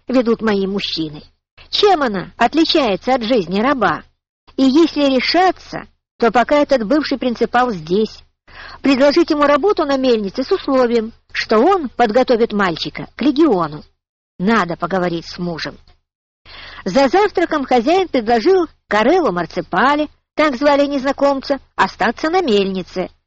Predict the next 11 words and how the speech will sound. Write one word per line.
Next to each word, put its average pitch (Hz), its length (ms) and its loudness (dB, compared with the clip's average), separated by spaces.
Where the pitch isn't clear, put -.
и 277 100 2
подготовить 269 640 0
сына 339 400 -2
к - 80 -10
поступлению 320 600 -2
в 277 40 -4
легион, 269 560 0
если, 202 260 0
конечно, 196 480 -2
Понтий 226 440 -2
согласен. 165 720 -6